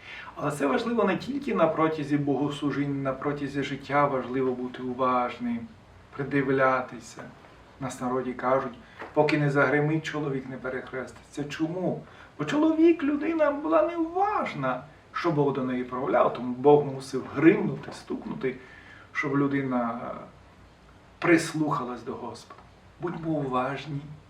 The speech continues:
до подій, які відбуваються в нашому житті,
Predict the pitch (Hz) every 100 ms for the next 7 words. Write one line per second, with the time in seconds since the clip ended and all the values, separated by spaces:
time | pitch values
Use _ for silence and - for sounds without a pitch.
0 | - - - 135 135 - 135 120 123 123
1 | 117 123 113 117 113 110 110 - 120 110
2 | 107 107 - 117 120 110 - 113